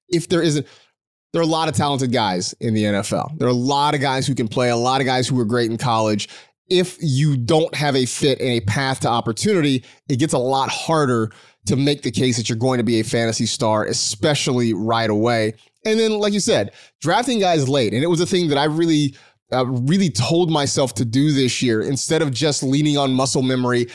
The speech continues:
and taking that veteran wide receiver or veteran running back because you remember the name and maybe they had a decent season a couple of years ago.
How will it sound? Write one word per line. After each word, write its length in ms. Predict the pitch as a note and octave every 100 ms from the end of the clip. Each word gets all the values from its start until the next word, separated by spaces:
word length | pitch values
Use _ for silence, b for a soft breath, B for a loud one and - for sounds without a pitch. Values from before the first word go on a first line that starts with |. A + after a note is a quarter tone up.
| B B
and 200 | D3 C3
taking 420 | D#3 D#3+ D3 C#3+
that 240 | B2 B2+ C3+
veteran 520 | A#2+ C3+ C#3+ C#3+ C3+
wide 280 | B2 B2 B2+
receiver 560 | B2 - C3 A#2+ B2
or 60 | B2+
veteran 440 | A2 C3 C3 B2+ A#2+
running 280 | B2 B2+
back 240 | A2+ B2 A2+
because 380 | A#2+ B2+ A#2 A2+
you 100 | B2
remember 380 | A#2 B2+ A#2+
the 80 | A#2
name 340 | A2 A#2+ A#2+ A#2+
and 140 | G#2+
maybe 200 | G#2+ A#2
they 100 | A#2+
had 140 | A#2+ A#2+
a 80 | A2+
decent 420 | G#2 A#2+ B2+ G#2+
season 360 | - A#2+ A2
a 60 | A2+
couple 240 | B2 A2
of 60 | A2
years 280 | C#3+ B3+ F#3
ago. 360 | D3+ C#3+ C3+